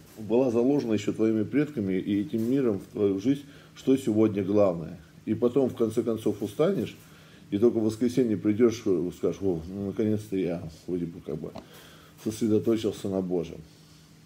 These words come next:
Наша главная цель, друзья мои, это евангелизация всего мира. В течение этого дня, а, надо просто принести культуру Царства Божьего в тех сферах, в которых мы находимся. Где бы ты ни был, пойдёшь ли в суду, или к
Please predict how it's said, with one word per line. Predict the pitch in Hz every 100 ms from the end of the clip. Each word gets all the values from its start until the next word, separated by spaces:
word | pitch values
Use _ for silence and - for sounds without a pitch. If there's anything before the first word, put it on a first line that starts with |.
| - -
Наша | 104 127 143 127
главная | 107 127 127 110 98
цель, | - 92
друзья | 87 90 87 87
мои, | 76 78 - - - - - -
это | 107
евангелизация | 120 117 117 113 120 110 95 82
всего | 92 87
мира. | 87 80 - 76 - -
В | -
течение | 107 107 131 131
этого | 110 117 113
дня, | 107 127 139 120 - - - -
а, | 101 95 92
надо | 117 107
просто | 90 113 113 107 95 90 87 82
принести | 110 110 110 -
культуру | 120 113 101 135 123 95 82 -
Царства | 104 - 95
Божьего | 90 90 85 82
в |
тех | - 101
сферах, | - 110 98
в | -
которых | 87 104 95
мы | 95
находимся. | 90 85 90 80 80 78
Где | 80 107
бы | 127 107
ты | 101 107
ни | 104
был, | 90 73 - - -
пойдёшь | 92 98 110 123
ли | 123
в |
суду, | - 127 120 107 95
или | 87
к | 82 - - 101